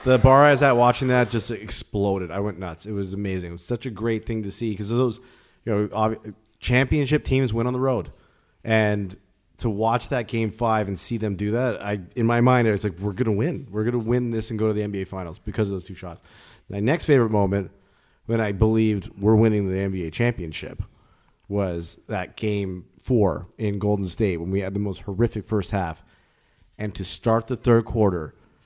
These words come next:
Kawhi just hits back-to-back threes and we go up, and I, I was like,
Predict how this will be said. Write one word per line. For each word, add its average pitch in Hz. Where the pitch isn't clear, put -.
Kawhi 104
just 98
hits 87
back-to-back 95
threes 92
and 85
we 92
go 90
up, 92
and 92
I, 78
I 113
was 101
like, 95